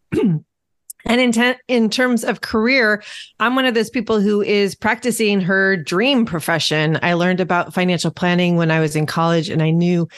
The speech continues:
that's exactly what I wanted to do, help people make really good financial decisions that are in alignment with their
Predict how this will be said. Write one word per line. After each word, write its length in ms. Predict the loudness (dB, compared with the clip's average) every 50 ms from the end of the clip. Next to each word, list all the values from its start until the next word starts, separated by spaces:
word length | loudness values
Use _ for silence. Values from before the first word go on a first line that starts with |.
| -18 -18 -18 -12 -6
that's 220 | -4 -4 -2 -2
exactly 500 | -2 -2 -2 -2 -2 -2 -4 -2 -2 -2
what 180 | 0 0 0 0
I 80 | 0 0
wanted 260 | 0 0 0 -2 -2
to 100 | -2 -4
do, 340 | -2 0 0 0 0 0 -2 -4 -8 -16 -20 -20 _
help 340 | -6 -2 0 0 0 -2 -4 -8 -10 _ _ -16
people 480 | -12 -12 -8 -4 -2 -2 -2 -2 -2 -2
make 220 | -2 -2 -2 -2 -2
really 520 | -2 0 0 0 0 0 -2 -2 -4 -6 _ -4
good 500 | -2 0 0 2 2 0 0 -2 -6 -10 _
financial 440 | -6 -4 -2 0 0 0 0 -2 -2
decisions 640 | -2 -2 -2 0 -2 0 0 0 0 0 0 -2 -2
that 240 | -2 -2 -2 -2 -4 -2
are 360 | 0 0 2 0 0 -2 -4 -8 -16 -20 -20 _ _ -4
in 100 | -2 0
alignment 580 | 0 0 0 0 0 2 2 0 0 0 -2
with 220 | -2 -2 -2 -2 -2
their 380 | -2 -2 0 0 0 -2 -4